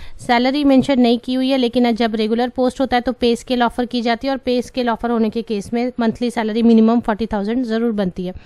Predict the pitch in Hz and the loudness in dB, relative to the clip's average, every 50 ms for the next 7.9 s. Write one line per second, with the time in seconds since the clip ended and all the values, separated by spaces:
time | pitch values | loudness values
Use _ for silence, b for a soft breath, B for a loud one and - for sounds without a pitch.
0 | B B B B B B B B B - 240 220 220 220 247 254 262 269 285 302 | B B B B B B B B B -8 -8 -4 0 2 2 4 4 4 4 4
1 | 269 320 311 294 294 294 294 294 285 254 285 294 - - 269 262 247 277 277 262 | 2 2 4 4 6 6 6 4 4 2 -2 -4 -2 0 0 0 2 2 0 0
2 | 262 240 262 254 254 254 254 233 220 247 240 240 240 247 240 240 240 - 262 247 | 0 0 2 2 4 4 2 2 2 2 4 4 6 6 4 4 2 2 2 4
3 | 240 233 247 247 240 240 220 233 277 302 B B B B B B B 226 247 254 | 4 6 6 6 6 4 2 0 -4 -6 B B B B B B B 2 4 4
4 | 262 277 277 269 269 262 - 277 269 247 247 277 294 262 - 254 233 262 262 247 | 4 4 4 4 2 2 2 0 0 0 -2 -4 -4 -4 -6 -6 -6 -4 -2 -2
5 | 240 226 240 240 254 247 - 262 262 262 - - 294 269 240 233 247 240 - 240 | 0 0 0 -2 -2 -2 -2 -2 -2 -2 -2 -2 0 0 2 2 0 0 0 -2
6 | 233 220 240 226 - - - 254 240 247 247 233 214 214 208 220 226 226 - - | -4 -4 -6 -6 -10 -10 -8 -4 -2 -2 -2 0 -2 -2 -2 -2 -2 -4 -6 -6
7 | 262 262 262 - - - 240 226 226 220 - - 247 233 220 247 247 | -6 -6 -6 -8 -8 -6 -4 -4 -4 -6 -6 -6 -6 -4 -4 -6 -8